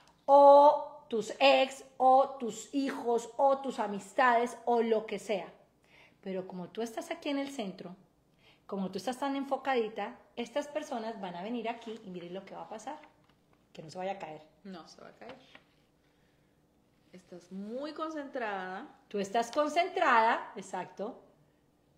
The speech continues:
Speaker 1: Tú sigues vibrando alto,
Speaker 2: Enfocada,
Speaker 1: como decimos nosotros.
Speaker 2: vibrando alto, enfocada, en, decidida.
Speaker 1: Y las personas te resbalan. Y te resbalan, lo digo, o sea, la palabra de pronto está muy fuerte, pero es la palabra que hay que usar. O sea,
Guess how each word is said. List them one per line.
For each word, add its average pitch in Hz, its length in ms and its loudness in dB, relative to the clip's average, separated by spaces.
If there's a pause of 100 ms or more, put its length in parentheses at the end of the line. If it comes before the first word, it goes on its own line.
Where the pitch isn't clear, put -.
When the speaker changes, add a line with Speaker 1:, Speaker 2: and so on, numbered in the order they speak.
(120)
Speaker 1:
Tú 202 180 -2
sigues 247 600 0 (180)
vibrando 254 840 2
alto, 202 480 4
Speaker 2:
Enfocada, 233 300 8
Speaker 1:
como 233 120 8
decimos 214 440 2
nosotros. 208 420 -2
Speaker 2:
vibrando 196 540 -4
alto, 233 400 -8
enfocada, 214 1040 -8
en, 180 240 -14
decidida. 220 920 -10 (180)
Speaker 1:
Y 196 60 -6
las 180 220 -6
personas 185 560 -14 (140)
te 180 120 -14
resbalan. 160 880 -16
Y 240 100 -6
te 285 140 4
resbalan, 262 440 4
lo 294 80 6
digo, 240 380 4
o 214 60 0
sea, 196 220 -2
la 196 100 -6
palabra 214 260 4
de - 40 -2
pronto 233 180 -4
está 233 140 0
muy 233 140 0
fuerte, 233 380 0
pero 185 280 -4
es 190 120 -2
la 202 120 0
palabra 180 320 0
que 175 80 -8
hay 156 60 -10
que - 100 -10
usar. 170 180 -10
O 170 60 -12
sea, 226 300 0